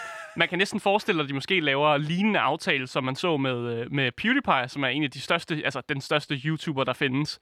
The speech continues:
Speaker 2: som,
Speaker 1: Kæmpestor.
Speaker 2: øh, hvor de også lavede en aftale med, så han kunne livestreame der.
Speaker 1: Mm.
Speaker 2: Øh, og det kan være, at de laver lignende aftale med Ninja.
Speaker 1: Ja, jeg, jeg, jeg tror hundrede procent, at de har g-, givet ham en ordentlig sum penge, fordi at der er jo, der
Speaker 2: Det
Speaker 1: er
Speaker 2: ved,
Speaker 1: jo væ-,
Speaker 2: ved vi ikke.
Speaker 1: nej,
Speaker 2: Alleged.
Speaker 1: men der har jo været
Speaker 2: Opfør dig pænt.
Speaker 1: <laughs> Det gør jeg også.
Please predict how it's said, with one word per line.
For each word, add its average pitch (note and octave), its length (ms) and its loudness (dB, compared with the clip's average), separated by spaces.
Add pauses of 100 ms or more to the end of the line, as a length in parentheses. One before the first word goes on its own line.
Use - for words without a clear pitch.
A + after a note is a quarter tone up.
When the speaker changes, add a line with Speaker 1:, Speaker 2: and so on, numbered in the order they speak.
Speaker 2:
som, E3 140 2
Speaker 1:
Kæmpestor. B2+ 240 2
Speaker 2:
øh, E2 80 -4
hvor C#3+ 120 0
de D3 140 0
også D3+ 120 0
lavede D3 140 0
en C3 60 6
aftale D3 260 0
med, C3+ 140 2
så D3 120 -4
han C#3+ 100 -6
kunne C#3 180 0
livestreame C#3+ 420 -2
der. G#3 180 4 (240)
Speaker 1:
Mm. G#2+ 260 -6
Speaker 2:
Øh, D3 140 4
og C#3+ 80 2
det D3+ 60 -6
kan D3 60 -4
være, C#3+ 80 4
at C#3+ 60 2
de D3 60 -8
laver C3+ 220 2
lignende D#3+ 280 -2
aftale E3 320 -2
med F#3 80 0
Ninja. G3+ 220 0 (220)
Speaker 1:
Ja, C3 60 2
jeg, - 80 6 (240)
jeg, D#3+ 320 -4
jeg F#3 120 8
tror F#3 240 6 (120)
hundrede F3 200 8
procent, D3+ 320 4
at - 180 2
de C#3+ 100 4
har C3+ 220 4
g-, - 160 -10
givet D3+ 220 6
ham C#3+ 120 6
en C#3 120 4 (120)
ordentlig G#3 440 4 (160)
sum C#3 240 4
penge, C#3 300 4
fordi C#3+ 200 2
at C#3 100 4
der D3 80 6
er C#3+ 40 2
jo, D3+ 160 0 (320)
der D#3+ 60 8
Speaker 2:
Det - 0 -
Speaker 1:
er E3 40 4
Speaker 2:
ved, E3+ 80 8
Speaker 1:
jo E3 60 6 (160)
væ-, B3 60 8
Speaker 2:
ved C4+ 80 0
vi G3 80 2
ikke. - 180 0 (120)
Speaker 1:
nej, E3 140 6
Speaker 2:
Alleged. - 380 0 (200)
Speaker 1:
men F#3+ 360 4 (160)
der D#3 80 4
har E3+ 100 6
jo E3 80 6
været D3 320 6
Speaker 2:
Opfør G#3+ 140 8
dig - 80 4
pænt. E3 340 0
Speaker 1:
<laughs> D3 100 -16
Det D3 80 -8 (280)
gør D#3 60 4
jeg C3+ 100 6
også. B2 140 0